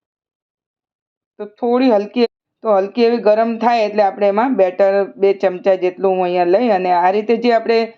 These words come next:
જે ઢોસા બનાવતા હોય એ જ રીતે. અને તમે જોઈ શકો છો એકદમ પતલા એવા સરસ બને છે અને તરત જ ફેલાઈ જાય છે અને જાળી પણ સરસ એવી પડે છે. તો હવે થોડું સાઈડ પર તેલ લગાવી દઈશું.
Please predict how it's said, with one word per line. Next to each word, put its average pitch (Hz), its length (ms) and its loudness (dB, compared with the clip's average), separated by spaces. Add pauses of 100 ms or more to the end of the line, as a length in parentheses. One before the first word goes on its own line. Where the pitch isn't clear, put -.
(340)
જે 214 180 -6
ઢોસા 202 360 0
બનાવતા 247 500 0
હોય 233 120 2
એ 214 300 0
જ 202 40 -4
રીતે. 196 300 0
અને 190 160 0
તમે 196 240 -2
જોઈ 233 240 0
શકો 226 300 -2
છો 208 140 -2
એકદમ 214 500 -2
પતલા 208 540 -2
એવા 196 200 2
સરસ 190 460 -2
બને 180 300 -2
છે 190 160 -4
અને 190 200 -4 (500)
તરત 220 320 0
જ 240 160 -2
ફેલાઈ 214 360 2
જાય 208 240 0
છે 220 140 -4
અને 208 180 0
જાળી 180 360 2
પણ 220 240 -2
સરસ 196 440 -2
એવી 190 180 2
પડે 175 360 0
છે. 220 340 -6 (1800)
તો 214 80 2
હવે 220 120 -2
થોડું 240 340 0
સાઈડ 214 300 -2
પર 233 220 -2
તેલ 214 220 2
લગાવી 185 400 2
દઈશું. 175 440 -2